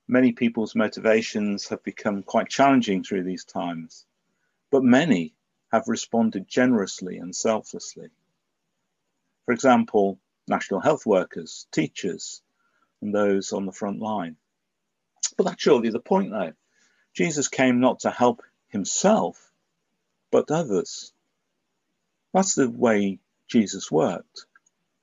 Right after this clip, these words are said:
So returning to the point, are we looking for signs of the future? Sometimes we don't want to, in case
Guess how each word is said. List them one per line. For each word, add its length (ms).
So 160
returning 380
to 100
the 60
point, 320
are 180
we 160
looking 380
for 220
signs 640
of 300
the 100
future? 560
Sometimes 520
we 80
don't 300
want 280
to, 240
in 100
case 460